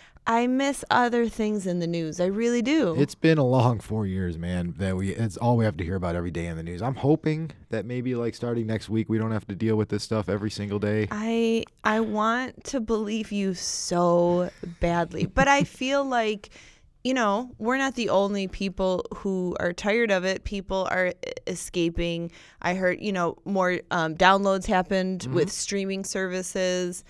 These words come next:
Speaker 1: Um,
Speaker 2: Podcasting is up, like, thirty percent last year.
Speaker 1: podcasting is up. Book sales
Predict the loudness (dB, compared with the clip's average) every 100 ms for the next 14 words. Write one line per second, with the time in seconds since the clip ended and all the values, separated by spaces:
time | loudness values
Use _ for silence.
0 | -20 -10 -2 2 4 4 4 -2 -8 -4
1 | -4 -4 -6 -6 -4 -4 -4 -8 -4 0
2 | 6 6 6 2 2 2 -4 -4 -4 -2
3 | 0 0 -2 -10 2 2 2 -2 2 4
4 | 6 2